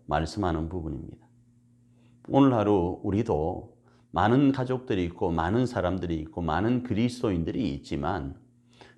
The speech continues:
요셉처럼 하나님 앞에 복을 누리고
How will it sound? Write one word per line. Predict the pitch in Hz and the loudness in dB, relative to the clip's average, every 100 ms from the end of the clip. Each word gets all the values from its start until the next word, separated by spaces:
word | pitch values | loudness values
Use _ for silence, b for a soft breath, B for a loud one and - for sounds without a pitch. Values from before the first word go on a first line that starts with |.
| - | 2
요셉처럼 | 117 139 135 - 107 95 | 4 6 2 2 -2 0
하나님 | 87 110 98 92 | -2 -2 -2 -2
앞에 | 85 85 - 80 78 | -2 -2 -4 -4 -4
복을 | - 107 104 98 | -6 -2 0 -2
누리고 | 78 73 71 71 71 - | -4 -6 -6 -6 -8 -14